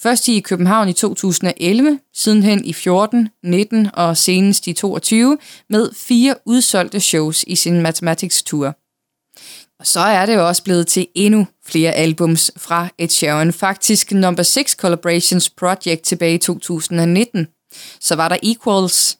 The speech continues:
det fjerde album med en matematisk titel, der blev udgivet den niogtyvende oktober tyve enogtyve. Så udgav han Subtract den femte maj tyve treogtyve, og Autumn Variations den niogtyvende september tyve treogtyve. Dertil har han i forbindelse med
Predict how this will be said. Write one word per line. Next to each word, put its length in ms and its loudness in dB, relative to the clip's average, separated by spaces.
det 100 -6
fjerde 260 0
album 520 0
med 140 0
en 100 2
matematisk 640 -2
titel, 440 2
der 80 0
blev 160 -2
udgivet 440 2
den 100 0
niogtyvende 540 2
oktober 420 -4
tyve 380 -2
enogtyve. 600 -2
Så 180 0
udgav 380 0
han 140 2
Subtract 680 -2
den 120 0
femte 300 0
maj 240 0
tyve 260 0
treogtyve, 720 0
og 220 2
Autumn 280 2
Variations 760 2
den 340 0
niogtyvende 580 2
september 420 -2
tyve 260 -2
treogtyve. 560 -6
Dertil 460 2
har 180 2
han 180 2
i 200 2
forbindelse 520 0
med 240 2